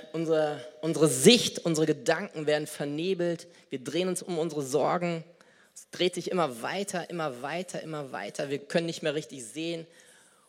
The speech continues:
Unser Herz wird irgendwann auch hart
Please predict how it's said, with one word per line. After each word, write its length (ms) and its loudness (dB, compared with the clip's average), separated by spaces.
Unser 240 0
Herz 540 -4
wird 160 -4
irgendwann 560 0
auch 360 0
hart 420 -6